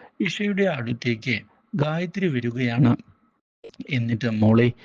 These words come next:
ഇതാ കോഫി." "അയ്യോ ആൻറ്റി, എനിക്ക് കോഫി വേണ്ട." "എന്തു പറ്റിയതാ? മധുരമാണെന്ന്, കറക്റ്റാണെന്ന് നോക്കിക്കേ." "വേണ്ട ആൻറ്റി, കോഫി ഇപ്പോൾ കുടിച്ചാൽ ശരിയാവില്ല, വീട്ടിൽ പോയിട്ട് കഴിക്കാം,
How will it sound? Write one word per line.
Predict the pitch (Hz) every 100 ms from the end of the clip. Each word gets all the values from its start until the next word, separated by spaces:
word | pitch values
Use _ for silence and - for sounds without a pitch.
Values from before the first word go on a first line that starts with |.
| - -
ഇതാ | 208 220 214
കോഫി." | 127 110 - 120 - - -
"അയ്യോ | 196 208 175
ആൻറ്റി, | 117 117 117 - - - -
എനിക്ക് | 180 196 220
കോഫി | 151 131 - 151
വേണ്ട." | 117 110 113 - - _ -
"എന്തു | 156 202
പറ്റിയതാ? | 202 175 202 196 196 _ - - -
മധുരമാണെന്ന്, | 151 156 180 202 202 180 180 185 196 262 _ - - - 208 -
കറക്റ്റാണെന്ന് | 160 147 - 180 180 180
നോക്കിക്കേ." | 156 143 151 165 156 _
"വേണ്ട | 180 143 165 135
ആൻറ്റി, | 113 143 123 117 - - _ _ -
കോഫി | 175 180 202
ഇപ്പോൾ | 156 - 135
കുടിച്ചാൽ | 127 120 117 131
ശരിയാവില്ല, | 127 131 110 113 117 113 120 - -
വീട്ടിൽ | 117 110 110
പോയിട്ട് | 113 143 135 107 127 113 - - - - _ _ _ _
കഴിക്കാം, | - 170 180 151 117